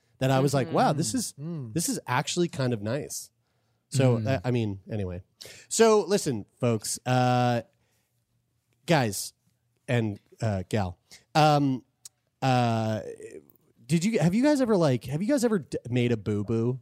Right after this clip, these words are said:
Speaker 1: on, like, sending a text or sending an email, um, like, to the wrong person or something like that? You know, it's like, it's like, all right, but I'll use
Speaker 2: What,
Speaker 1: the
Speaker 2: like you did earlier to me today?
Speaker 1: <laughs>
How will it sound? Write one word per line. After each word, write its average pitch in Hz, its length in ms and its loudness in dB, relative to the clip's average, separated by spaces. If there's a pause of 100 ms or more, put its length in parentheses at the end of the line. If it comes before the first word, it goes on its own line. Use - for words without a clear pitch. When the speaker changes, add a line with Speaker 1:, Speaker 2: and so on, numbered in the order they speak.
(120)
Speaker 1:
on, 120 160 0
like, 110 340 -6
sending 131 560 -4
a 123 40 -2
text - 680 -10 (340)
or 113 100 -4
sending 131 380 0
an 113 120 -2 (100)
email, 120 840 0 (540)
um, 110 540 0 (160)
like, 117 340 -4 (200)
to 135 200 0
the 117 120 0
wrong 120 480 2
person 127 540 -2
or 123 120 -4
something 156 340 -2
like 151 140 0
that? 147 120 -2
You 165 80 2
know, 196 80 4
it's 196 140 0
like, 160 200 2 (280)
it's 147 160 0
like, 143 180 2
all 135 60 2
right, 98 200 -2
but 120 240 -4
I'll 135 220 2
use 160 160 4
Speaker 2:
What, 202 100 4
Speaker 1:
the 156 60 4
Speaker 2:
like 135 160 0
you 208 160 -2
did 202 180 0
earlier 196 380 0
to 220 140 -12
me 185 140 -8
today? 202 380 -6
Speaker 1:
<laughs> 139 60 4